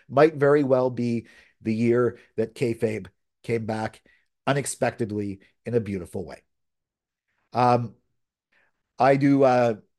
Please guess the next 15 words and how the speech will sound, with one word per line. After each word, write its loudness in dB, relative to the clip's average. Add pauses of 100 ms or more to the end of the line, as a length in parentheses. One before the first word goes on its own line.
(160)
uh, -2 (220)
Raw 4 (400)
and -12
SmackDown 0
and -8
W -2
W 0
E 0
P 0
L 4
E -2
reviews 2 (360)
in -10
written 2
form 4